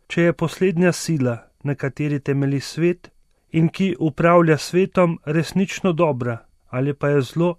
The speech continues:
enako močno in izvorno kot dobro in lepo, ki ga v svetlih trenutkih srečamo v našem svetu.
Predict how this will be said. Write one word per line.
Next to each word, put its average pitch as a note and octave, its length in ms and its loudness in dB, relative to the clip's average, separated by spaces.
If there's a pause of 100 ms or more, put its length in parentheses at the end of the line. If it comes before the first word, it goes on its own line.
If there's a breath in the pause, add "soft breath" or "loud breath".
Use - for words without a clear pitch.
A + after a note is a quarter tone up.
(120)
enako D#3+ 440 2
močno E3+ 500 4
in D#3 140 4
izvorno D3+ 520 4
kot C3+ 180 -6
dobro D#3 420 0
in D#3+ 200 0
lepo, C#3 360 -4 (400)
ki D3 160 -6
ga C#3 120 2
v C3+ 80 0
svetlih F3 440 -2
trenutkih D#3+ 580 0
srečamo E3+ 520 2
v - 20 4
našem C#3+ 400 2
svetu. B2+ 500 -6